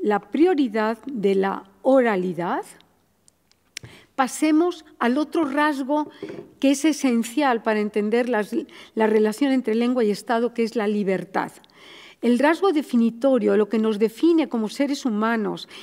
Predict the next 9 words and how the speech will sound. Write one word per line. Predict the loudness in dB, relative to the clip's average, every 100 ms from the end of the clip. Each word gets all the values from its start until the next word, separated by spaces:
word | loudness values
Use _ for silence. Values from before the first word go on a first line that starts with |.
| -6
y | -4
que | 0 2
nos | 2 2
distingue | 0 0 4 6 6
de | 4 2
todos | 0 0 0 0
los | -2 -2
primates | -2 0 0 -2 -6 -8
superiores, | -8 -4 0 0 2 2 2 2 0 -2 -10